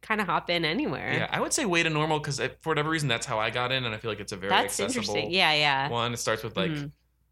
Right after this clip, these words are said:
Speaker 2: he, his head's broken, and then it, like, goes, like, woo-doo-doo-doo-doo, and then
Speaker 1: Yeah,
Speaker 2: we're, like,
Speaker 1: yeah.
Speaker 2: dealing with real shit.
Speaker 1: It's so, yeah, it's so weird. I love it.
Speaker 2: But it's pretty
Speaker 1: <laughs>
Speaker 2: fun. And, um,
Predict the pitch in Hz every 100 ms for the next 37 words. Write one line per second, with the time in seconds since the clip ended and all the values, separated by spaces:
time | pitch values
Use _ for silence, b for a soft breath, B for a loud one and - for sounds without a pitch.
0 | _ - 135 131 - 170 151 233 175 196
1 | 185 151 151 110 113 117 113 107 - -
2 | 98 92 - 110 98 98 120 139 151 160
3 | 175 - 226 208 175 160 160 151 143 139
4 | 101 98 92 _ 98 90 87 85 85 180
5 | 180 - 160 147 143 165 135 - - 160
6 | 151 139 139 143 143 135 135 135 143 -
7 | - 104 107 107 110 101 95 98 - -
8 | 143 151 156 160 170 170 175 180 180